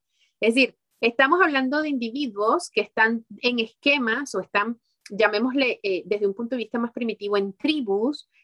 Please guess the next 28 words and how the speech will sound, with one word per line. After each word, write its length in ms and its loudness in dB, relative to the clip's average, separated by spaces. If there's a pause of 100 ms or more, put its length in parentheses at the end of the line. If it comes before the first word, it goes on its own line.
que 120 4
manejan 420 2
unos 260 -2
códigos 680 4
que 140 2
son 320 -4
diferentes 720 -2
entre 320 -2
sí, 380 -8 (260)
y 100 4
aunque 200 6
estamos 260 2
hablando 320 4
del 160 4
mismo 360 2
hecho 540 -2
de 120 0
prestarle 640 4
o 80 -6
no 120 0
a 40 2
mi 120 -2
hermano 460 -2
o 160 0
a 80 4
un 220 -6
en-, 220 -6
tercero, 580 -2